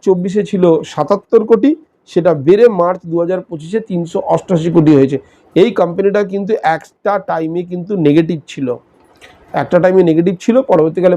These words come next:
পজিটিভ এসছে। আর এসব কোম্পানিগুলো কেন ভালো লাগে? এরা ডিজিটাল প্ল্যাটফর্মে কাজ করে, এদের এক্সপেন্স কিন্তু খুব কম, সুতরাং ডেট নেওয়ার চান্স থাকে না, খুব কম, ডেট দরকার পড়ে না। যেসব বিএসই একটা ডিজিটাল প্ল্যাটফর্মে কাজ করছে,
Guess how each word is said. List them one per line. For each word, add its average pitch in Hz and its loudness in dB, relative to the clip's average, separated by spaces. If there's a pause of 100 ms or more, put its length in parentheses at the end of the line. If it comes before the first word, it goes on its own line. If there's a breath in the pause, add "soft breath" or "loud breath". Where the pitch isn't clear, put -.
পজিটিভ 165 0
এসছে। 147 0 (300 soft breath)
আর 139 2
এসব 165 2
কোম্পানিগুলো 202 -2
কেন 180 2
ভালো 196 2
লাগে? 196 0
এরা 190 4
ডিজিটাল 185 2
প্ল্যাটফর্মে 160 -4
কাজ 131 -10
করে, 127 -10 (340)
এদের 165 2
এক্সপেন্স 220 0
কিন্তু 185 -2
খুব 175 0
কম, 135 2 (360)
সুতরাং 202 2 (120)
ডেট 240 4 (180)
নেওয়ার 185 2 (160)
চান্স 160 -10
থাকে 151 -8
না, 117 -12 (400)
খুব - 2
কম, 143 0
ডেট 180 0 (420)
দরকার 185 0
পড়ে 143 -12
না। 120 -18 (300)
যেসব 156 -4
বিএসই 208 0 (360)
একটা 170 0
ডিজিটাল 175 2
প্ল্যাটফর্মে 185 -2
কাজ 160 -4
করছে, 170 -10